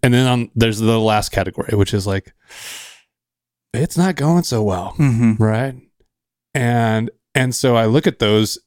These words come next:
Speaker 1: different categories based on kind of what you said. Hey, it's not me, it's God.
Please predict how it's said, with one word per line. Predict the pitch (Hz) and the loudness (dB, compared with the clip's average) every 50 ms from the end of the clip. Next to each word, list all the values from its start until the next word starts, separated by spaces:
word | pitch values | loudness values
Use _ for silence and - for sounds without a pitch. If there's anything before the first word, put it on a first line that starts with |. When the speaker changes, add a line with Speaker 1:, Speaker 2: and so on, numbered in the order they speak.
| _ 120 110 | _ -4 0
Speaker 1:
different | 101 120 110 - 117 110 - | 0 0 0 0 -2 -2 -2
categories | - - 117 117 123 139 - 117 107 104 104 104 101 | -4 -4 -4 -2 -4 -2 -2 0 0 0 0 -2 -4
based | - _ _ - 110 101 - - | -8 _ _ -4 -2 -2 -4 -8
on | 104 95 | -8 -8
kind | - - 113 101 | -6 -6 -6 -6
of | 101 | -6
what | 101 98 - | -6 -6 -6
you | 101 | -8
said. | - - - 147 123 101 | -8 -6 -4 -4 -2 0
Hey, | 120 123 | 0 -2
it's | 104 - | 0 0
not | 127 123 127 101 | 0 0 0 0
me, | 95 110 135 156 104 85 82 - _ _ _ _ - - - - - _ _ _ _ _ _ _ | 0 0 0 0 -2 -4 -8 -14 _ _ _ _ -20 -20 -20 -20 -20 _ _ _ _ _ _ _
it's | - 117 - - | -4 -4 -4 -2
God. | - 127 135 139 107 85 82 - - | -4 -2 0 0 -2 -4 -8 -14 -18